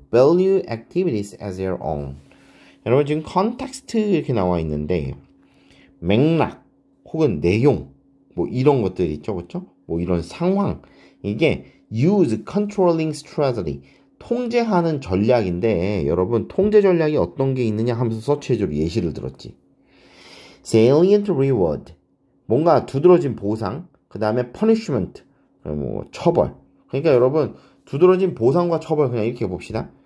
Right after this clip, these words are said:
아니면 evaluative, 평가적인 self-esteem hooking pressure.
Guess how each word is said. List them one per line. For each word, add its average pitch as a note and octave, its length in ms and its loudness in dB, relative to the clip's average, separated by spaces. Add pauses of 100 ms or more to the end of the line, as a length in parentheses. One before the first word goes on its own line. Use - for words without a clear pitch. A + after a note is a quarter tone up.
(180)
아니면 F3 680 0 (460)
evaluative, D#3 920 0 (440)
평가적인 A3+ 1120 0 (280)
self-esteem C3+ 800 0
hooking F3 360 -2
pressure. C3+ 400 -4